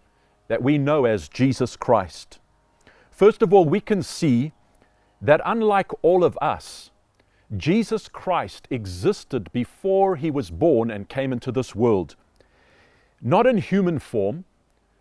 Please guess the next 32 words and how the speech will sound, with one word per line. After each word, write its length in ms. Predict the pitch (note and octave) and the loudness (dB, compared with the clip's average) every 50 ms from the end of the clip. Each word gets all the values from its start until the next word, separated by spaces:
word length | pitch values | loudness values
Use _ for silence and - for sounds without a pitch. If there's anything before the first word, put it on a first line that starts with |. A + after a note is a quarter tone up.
| _ - | _ -12
but 320 | G#2 G2 F#2 D#3 D#3+ D#3 - | -8 -2 2 2 2 2 2
in 320 | - D#3 D#3+ D#3+ D#3 C#3+ - - - - | -2 -2 -2 -2 -4 -6 -10 -14 -10 -4
the 140 | A#2+ C#3 | -4 -4
form 500 | C3 - - - - F#3+ F#3+ F#3+ G3 F3 | -4 -4 -8 -4 0 2 4 4 4 2
of 240 | D#3+ C#3 - F#2+ F2+ | 0 -4 -6 -10 -4
God. 540 | E2 B2 B2 B2 A#2 G2 F2 E2+ - - - _ _ _ - | 0 0 2 2 0 -2 -4 -6 -12 -20 -20 _ _ _ -4
That's 240 | A2+ C#3 - - | -2 -2 0 2
what 180 | - D3+ - - | 2 2 2 2
Paul 280 | - - D#3 D3 B2+ - | 2 4 4 4 4 2
says 380 | - - C#3+ C#3 B2+ - - | 0 0 0 0 0 -2 -6
here, 320 | - - A#2+ G2+ F2 D#2+ - _ _ _ _ _ _ _ _ _ _ _ _ _ | -4 -4 -2 -2 -4 -6 -14 _ _ _ _ _ _ _ _ _ _ _ _ _
which 220 | - D#3 E3 - F#3 | 2 2 2 2 0
means 320 | F#3+ A3+ B3 B3 F#3 - | 0 2 2 0 0 2
that 280 | G3+ F3+ E3 - - - _ _ _ _ _ _ _ _ | 2 0 0 0 -4 -14 _ _ _ _ _ _ _ _
before 460 | D#3+ E3+ - - - A#3+ A#3+ B3+ B3 | -4 -4 -4 0 2 4 4 4 4
he 140 | G3 G3+ G#3 | 2 0 0
was 220 | E3 E3 D3+ G2+ | 2 0 0 0
born, 500 | F#2 F#2 A2 D#3+ E3 A2 F#2+ F#2 F#2+ G#2+ - _ _ _ _ _ _ _ _ _ | -2 -4 -2 0 2 2 0 -2 -4 -10 -14 _ _ _ _ _ _ _ _ _
he 200 | - D3+ E3+ E3+ | -4 -2 0 2
was 240 | D#3 E3 C#3+ G2 | 2 0 0 -2
one 460 | G#2 G#2 G#2 A2+ C3+ E3 A3 A#3+ A3 E3+ | -4 -6 0 2 2 2 4 2 0 0
with 240 | D3 B2+ - - | -2 -2 -4 -6
God 460 | - A2+ G#2 G2 G2+ G#2+ B2+ C3+ - _ _ _ _ _ _ _ _ _ _ - | -4 -2 -2 0 -2 -2 -4 -8 -12 _ _ _ _ _ _ _ _ _ _ -4
in 180 | D3+ D#3 D#3+ | -4 0 0
the 80 | D#3 D3 | 0 0
very 280 | A2+ D#3 E3 D#3+ E3 | 2 2 2 0 0
character 760 | D#3 - - - F#3 F#3+ G3 G3 G3 - - - F#3+ F#3 F3 - | -2 -6 -6 -4 -2 0 0 0 -2 -4 -6 -6 -4 -4 -4 -6
and 360 | - C3+ C#3 C3+ C3 C3 C3+ C#3 | -6 -8 -6 -6 -6 -6 -6 -4
nature 500 | D3 E3 F3 - - - C3+ A2 - - | -4 -4 -6 -6 -8 -8 -8 -8 -6 -8
of 140 | A2 G#2+ | -10 -8
his 200 | F#2+ A2+ A#2+ - | -8 -8 -8 -6
existence. 760 | A#2+ G2+ F2 E2+ A#2 B2 - - - G2 E2 - - - - | -8 -8 -4 -4 -4 -4 -4 -6 -8 -10 -10 -12 -16 -20 -20